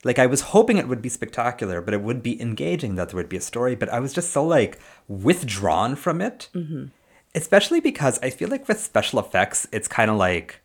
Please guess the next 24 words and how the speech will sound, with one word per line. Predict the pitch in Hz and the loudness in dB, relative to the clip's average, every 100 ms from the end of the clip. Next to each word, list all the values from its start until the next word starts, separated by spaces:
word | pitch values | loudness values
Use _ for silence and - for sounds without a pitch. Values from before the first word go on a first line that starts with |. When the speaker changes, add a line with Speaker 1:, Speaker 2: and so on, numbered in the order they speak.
| _ _ _ _ _ _ _ _ | _ _ _ _ _ _ _ _
Speaker 1:
we | 113 151 180 | -2 2 6
know | 143 156 220 240 - | 8 8 8 4 10
all | 110 139 | 10 10
of | 117 101 | 6 2
this | 104 | 0
can | - 107 | -2 -2
be | 101 | -2
done. | 87 92 92 76 95 _ _ _ _ _ _ _ _ | 0 0 0 -4 -14 _ _ _ _ _ _ _ _
It's | 135 - | -6 -2
not | 156 160 - | 2 2 4
like, | 175 165 | 0 2
nothing | 131 151 175 - 196 | 0 0 0 -2 -2
is | 185 117 | -2 -2
new, | 127 | -2
nothing's | 120 120 160 - | -2 -2 -4 -4
exciting. | - - 113 107 | -4 0 2 2
It's | 107 | -2
kinda | 120 107 | -4 -2
like, | 104 - - _ - | -4 -6 -20 _ -2
"Okay, | 135 139 117 | 0 4 4
and | 101 92 | 4 2
now | 104 110 | 2 2
what?" | 87 92 73 - | 2 0 0 -2
Speaker 2:
Yeah. | 170 - | -4 -4